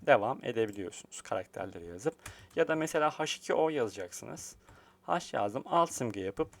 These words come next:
iki yazıp tekrar normal yazıma gelip O yazabilirim. Eğer alt simge açık kalsaydı ben O yazarken O yazdığımda da alt tarafa yazmış olacaktı. Bu yüzden normal pozisyona dönmemiz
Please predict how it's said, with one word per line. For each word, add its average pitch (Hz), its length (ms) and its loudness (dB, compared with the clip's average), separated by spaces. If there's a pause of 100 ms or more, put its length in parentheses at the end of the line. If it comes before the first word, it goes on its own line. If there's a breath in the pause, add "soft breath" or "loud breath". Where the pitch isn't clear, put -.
(460)
iki - 200 -8
yazıp 160 280 0 (640 soft breath)
tekrar 127 400 4
normal 131 360 2
yazıma 147 300 0
gelip 143 240 0 (720)
O 143 320 8 (120)
yazabilirim. 101 520 -2 (140)
Eğer 170 240 4
alt 180 220 2
simge 123 260 -2
açık - 260 -4
kalsaydı 143 640 0 (240)
ben 107 220 -4
O 110 180 4
yazarken 98 580 -8 (380 loud breath)
O 180 140 10
yazdığımda 170 520 6
da 107 140 4
alt - 360 -2
tarafa 92 280 -4
yazmış 87 360 -8
olacaktı. 87 420 -10
Bu 196 60 -2
yüzden 147 380 0 (400 loud breath)
normal 156 420 10 (340)
pozisyona 101 460 -2
dönmemiz 127 640 0